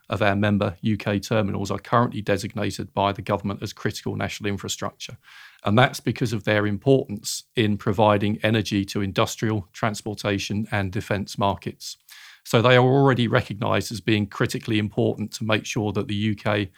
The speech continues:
can meet, um, its, its energy demands. And I think most crucially here, transportation. The transport energy sector system in the U K relies heavily on bulk liquid, on the bulk liquid storage sector.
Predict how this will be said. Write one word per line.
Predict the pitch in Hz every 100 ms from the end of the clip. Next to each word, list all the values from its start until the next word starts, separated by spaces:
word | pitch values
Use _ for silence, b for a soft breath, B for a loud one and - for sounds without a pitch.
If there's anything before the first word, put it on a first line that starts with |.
| B B
can | - 98
meet, | 110 107 - - _
um, | 104 101 104
its, | 117 110 -
its | 117 -
energy | 104 101 101 101 - -
demands. | 110 107 98 95 - - _ _ _ B B B B B
And | 120
I |
think | 120 160
most | 139 131 -
crucially | 160 170 - 113
here, | 104 101
transportation. | - 123 - 110 104 127 120 - 107 - _ _ B B B B _
The | 113
transport | - 151 165 - 110 101 - -
energy | 123 110 92 107
sector | - 117 - 110 -
system | - - 120 - 107 123 -
in | 131
the | 120
U | 110 113
K | 107 104 104 110 _ _
relies | 117 110 117 110
heavily | - 135 117 101 104 -
on | 117 107
bulk | - 113 - -
liquid, | 113 - 104 101
on | 113 104
the | 107
bulk | 107 107 -
liquid | 107 - 104
storage | - 117 104 107 -
sector. | 104 - -